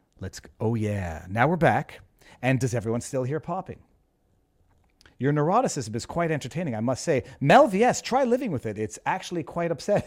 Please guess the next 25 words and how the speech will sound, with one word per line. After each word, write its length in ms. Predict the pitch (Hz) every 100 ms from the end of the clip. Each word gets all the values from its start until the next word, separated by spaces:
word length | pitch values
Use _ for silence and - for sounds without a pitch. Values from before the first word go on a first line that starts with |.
| -
<laughs> 80 | 175
no, 120 | 185
not 240 | 165 226 277
upsetting. 440 | 330 381 175 107 - - 175
It's 160 | 202 -
quite 280 | - 311 302
irritating. 520 | 320 - 127 87 - - _ - - -
Viva 280 | 139 254 214
gonna 220 | 175 131
pop 380 | - 185 214 156
a 80 |
<laughs> 0 |
cap 520 | - - - - - 196
at, 340 | - 160 - _ - _ _ _ _ _ _ _ _ 539 - _ - - - - - - - -
um, 460 | 185 180 170 165 165 _ _ _ _ _ _
you 180 | - 190
have 440 | 147 185 277 262 -
to, 340 | 247 240 226
um, 580 | 190 185 170 175 165 131 - - - _ _ _
<laughs> 680 | _ _ _ _ _ - -
come 260 | - 240 277
to 100 | 185
grips 320 | 135 208 -
with 160 | 143 92
it. 200 | -